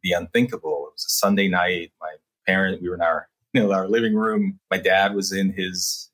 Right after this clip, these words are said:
you know, sofa, like his, you know, Archie Bunker sofa. I mean, the recliner, and my mom was on the sofa. And, um, I begged my parents to stay. You know, I, I begged my, I was like, "Why does the education at this other school just have to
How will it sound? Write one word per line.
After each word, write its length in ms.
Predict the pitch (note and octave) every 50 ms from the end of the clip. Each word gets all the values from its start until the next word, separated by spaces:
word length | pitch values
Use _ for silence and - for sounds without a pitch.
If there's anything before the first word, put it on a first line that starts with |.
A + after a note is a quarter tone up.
| _
you 60 | -
know, 120 | E2 D#2+ D#2
sofa, 520 | - - - F#2 F#2 F2+ - F#2 F2+ F2+ F2+
like 160 | E2+ D#2 - _
his, 180 | - - - -
you 80 | F#2 E2
know, 140 | D#2+ D#2 - -
Archie 280 | F2+ F#2+ - - G2
Bunker 560 | G2 D#2+ - - - F#2 F2+ F2+ F2+ F2 F2 - _
sofa. 680 | - - - F2+ F2 E2+ - - F2+ F2 F2+ F2 E2+ -
I 40 | F2+
mean, 140 | G2 G2 F2+
the 180 | F2 E2+ E2 - - _ -
recliner, 460 | F2 - - F2+ F2+ F2+ F2+ F2+ F2+
and 80 | E2+ E2
my 80 | E2
mom 240 | E2 F2 F2 F2+ F#2
was 100 | F2+ F2
on 140 | F#2 F2+ F2
the 80 | -
sofa. 540 | - - - E2+ D#2+ - - F2 E2 D#2+ D2+ - _ _ -
And, 500 | F2+ F#2+ F#2+ F#2+ F#2 F#2 F#2 F2+ E2+ F2
um, 520 | F2 E2+ F2 F2 E2+ F2 F2 E2 E2 E2+ _ _ _ _ _
I 60 | F2 E2
begged 320 | E2 - F2+ F#2 F2+ -
my 120 | F#2+ F#2
parents 440 | F#2 - - A2+ B2 A2+ - - - -
to 80 | -
stay. 360 | - - - - C#3 C3 - - _ _ _ _
You 60 | F2+
know, 80 | F2 E2
I, 180 | F2 F2+ - F#2+
I 40 |
begged 300 | F#2 F#2 G2+ G2 G2+ -
my, 140 | F#2+ F2+ F#2
I 40 | -
was 100 | G2 F#2
like, 180 | F#2 E2+ E2+ _ _ _ _
"Why 500 | G2 G2+ G#2+ A2 A2+ A2+ A2+ A2+ G#2+ G#2+
does 800 | - G#2 G2 G2 G2 - - - - - - - - - - - _ _ _
the 80 | G#2 G2+
education 680 | G2+ - - - G#2 G2+ - - G2 F#2+ F#2 F#2 F#2 F#2+
at 120 | - -
this 140 | - - -
other 160 | G2 F#2+ G2+
school 240 | G2 - - F2+ E2+
just 240 | - - F#2+ - -
have 140 | F2+ F2+ -
to 60 | -